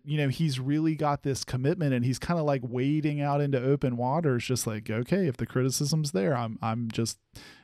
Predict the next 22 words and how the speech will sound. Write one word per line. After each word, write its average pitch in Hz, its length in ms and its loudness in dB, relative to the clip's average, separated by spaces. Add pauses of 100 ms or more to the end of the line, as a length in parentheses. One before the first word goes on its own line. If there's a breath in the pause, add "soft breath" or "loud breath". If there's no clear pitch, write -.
(120)
I'm 101 140 -2
heading 127 300 2
out 160 180 2
into 175 320 0
it 127 160 0
because 110 460 -4
I'm 113 180 -2
committed 160 400 0
to 123 100 -2
this 107 220 -6
guy." 104 300 -6
So 135 160 -2
I 170 160 0
know 202 120 0
what 202 200 0
you 160 80 0
mean, 160 240 -2
Guido. 170 280 2
There's 143 200 0
not 147 160 -2
really 151 220 2
a, 120 160 0